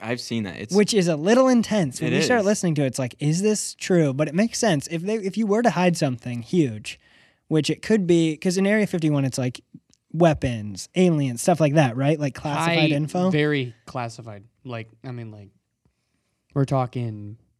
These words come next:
Speaker 3: more than, like, the Manhattan Project classified.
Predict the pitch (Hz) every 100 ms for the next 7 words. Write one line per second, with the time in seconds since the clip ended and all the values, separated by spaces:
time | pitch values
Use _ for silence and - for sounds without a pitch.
0 | _ _ _ - 143 143 139 120 107 110
1 | 113 104 123 120 117 120 123 113 107 104
2 | 76 92 85 _ - 104 101 104 90 85